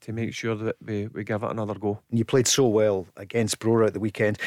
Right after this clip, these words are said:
Speaker 2: I watched it last night. I paid the ten pounds. It's up from eight pounds, Marvin, for that one.
Speaker 1: <laughs>
Speaker 2: Worth every, uh, <laughs> penny. Higginbottom scoring in sixteen minutes. Page scoring for them in twenty-three minutes. And Russell just on half-time. So two one, and that's how it finished.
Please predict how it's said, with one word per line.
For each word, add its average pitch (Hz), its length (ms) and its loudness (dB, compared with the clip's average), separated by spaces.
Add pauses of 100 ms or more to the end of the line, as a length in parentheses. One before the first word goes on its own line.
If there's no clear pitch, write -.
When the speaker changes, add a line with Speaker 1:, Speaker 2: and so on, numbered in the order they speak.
Speaker 2:
I 120 40 2
watched 156 280 4
it 165 60 2
last 156 240 2
night. 156 140 2
I - 40 -4
paid 147 220 2
the 127 120 2
ten 135 260 2
pounds. 135 300 4
It's 117 120 -2
up 151 120 2
from 139 180 2
eight 160 220 2
pounds, 139 340 2
Marvin, 139 300 4
for 139 160 6
that 143 220 6
one. 143 140 4 (200)
Speaker 1:
<laughs> - 120 -14
Speaker 2:
Worth 160 260 4
every, 143 440 4
uh, 139 80 6 (220)
<laughs> 151 200 -4
penny. 143 300 6 (240)
Higginbottom 151 480 4
scoring 139 320 4
in 120 80 2
sixteen - 500 -2
minutes. 135 260 2
Page 165 500 -2
scoring 143 280 0
for 123 120 -2
them 143 240 0
in 113 80 0
twenty-three 123 480 0
minutes. 117 280 2
And 113 240 2
Russell 131 340 2 (420)
just - 280 -2
on 107 200 4
half-time. 104 520 -2
So - 140 -2
two 127 240 2
one, 107 160 4
and 101 100 0
that's 107 220 2
how 107 80 4
it - 80 0
finished. 123 360 -2